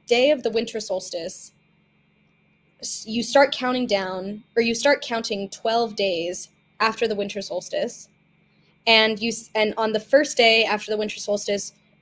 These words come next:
you go for w-, what's called, like, an omen walk, or you, you go to take the omens, and you go outside and you just, like, wander around and you just kinda, like, take in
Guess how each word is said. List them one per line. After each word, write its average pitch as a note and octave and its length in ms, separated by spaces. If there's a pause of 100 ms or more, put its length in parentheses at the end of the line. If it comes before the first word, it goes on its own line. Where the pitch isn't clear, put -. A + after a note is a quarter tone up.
you A3 140
go A3 300
for G#3 640 (680)
w-, G#3+ 200
what's G#3 260
called, G#3 260
like, G3+ 120
an F#3 140
omen A#3 340
walk, C#4+ 260
or A#3 40
you, G#3 200
you A3 140
go A3 180
to G#3+ 160
take G#3+ 380
the F#3+ 160
omens, A#3 540 (320)
and A#3 120
you A#3 80
go C#4+ 140
outside G#3 680 (240)
and A#3+ 160
you B3+ 80
just, C4 200
like, A#3+ 240 (120)
wander A#3+ 440
around F#3+ 480
and A#3+ 100
you A#3+ 80
just C#4 180
kinda, D#4 180
like, A#3 200
take B3 300
in A3 320